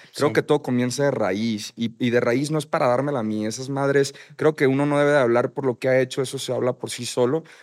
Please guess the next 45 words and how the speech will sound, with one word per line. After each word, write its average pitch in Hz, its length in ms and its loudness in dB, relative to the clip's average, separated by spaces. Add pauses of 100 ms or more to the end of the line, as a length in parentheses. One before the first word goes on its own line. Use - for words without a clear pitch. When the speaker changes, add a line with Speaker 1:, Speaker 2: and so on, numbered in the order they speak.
Speaker 1:
Pero 117 140 2
yo 117 120 4
nos, 156 320 -2
nos 127 200 -2
vamos 185 260 -2
más 190 180 -2
atrás. 151 480 0 (220)
Yo 143 100 2
me 170 80 2
acuerdo 202 400 6
de 147 360 6
haber 135 260 2
conocido 156 460 -2
a - 20 0
Gerardo 143 380 0
Ortiz, 160 400 -2
carnal, 147 480 0 (240)
Speaker 2:
Ujú. 127 260 -10 (220)
Speaker 1:
en 131 220 4
el 127 120 0
Palladium 139 480 2
de 147 80 2
Sunnyvale. 160 600 2 (840)
A 110 60 -4
mi 120 100 0
compa 131 300 0
Spanky, 147 480 -2
que 120 240 0
era 123 500 2 (180)
baterista 123 680 0
o 120 160 4
es, 127 180 0
la 123 120 -4
verdad, 110 340 -2
no 117 140 -6
sé, 123 260 -2
pero 117 180 -8
le 110 80 -2
mando 113 180 -4
un 113 60 -6
saludo 113 460 -4
grandísimo. 117 500 -4
Speaker 2:
Shout 117 140 -6
out, 117 120 -8
Spanky. - 360 -16